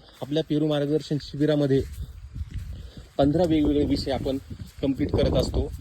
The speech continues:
बरोबर? त्याच्यात पेरूची शेती कशी असायला पाहिजे, माती कशी असायला पाहिजे, जमीन कशी असायला पाहिजे, जमिनीला किती उतार असायला पाहिजे. बघा, आता हा उतार गरजेचा आहे, बरोबर? म्हणजे माझ्या याला कमी उतार होता म्हणून इथं बघा हे पाणी काढून द्यायची गरज पडते. म्हणून पाणी काढून देण्यापासून किंवा जमिनीचा उतार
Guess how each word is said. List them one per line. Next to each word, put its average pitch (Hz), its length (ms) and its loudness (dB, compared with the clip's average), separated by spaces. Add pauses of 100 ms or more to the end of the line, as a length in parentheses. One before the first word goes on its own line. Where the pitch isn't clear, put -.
(300)
बरोबर? 147 220 4
त्याच्यात 139 560 -4
पेरूची 147 380 -2
शेती 151 280 -4
कशी 151 220 -4
असायला 131 240 -4
पाहिजे, 127 220 -2
माती 127 300 -4
कशी 127 200 -4
असायला 127 280 -4
पाहिजे, 123 220 -4
जमीन 135 260 2
कशी 143 220 -4
असायला 123 260 -4
पाहिजे, 120 180 0
जमिनीला 127 320 0
किती 135 240 -4
उतार 139 240 0
असायला 120 260 -2
पाहिजे. 113 220 -4
बघा, 113 160 0
आता 98 120 -6 (100)
हा 127 100 -4 (420)
उतार 147 260 2
गरजेचा 143 460 2
आहे, 120 120 2 (440)
बरोबर? 160 220 4 (160)
म्हणजे 127 160 0
माझ्या 131 280 0
याला 156 120 2
कमी 165 220 2
उतार 151 220 0
होता 131 200 0
म्हणून 143 280 2 (280)
इथं - 200 -2
बघा 127 160 2
हे 120 100 -2
पाणी 127 260 -2
काढून 127 360 -2
द्यायची 120 260 0
गरज 113 220 -2
पडते. 110 280 -6
म्हणून 123 200 -2
पाणी 135 400 -2
काढून 143 340 0
देण्यापासून 135 1080 0
किंवा 139 240 -2
जमिनीचा 139 400 2
उतार 120 260 0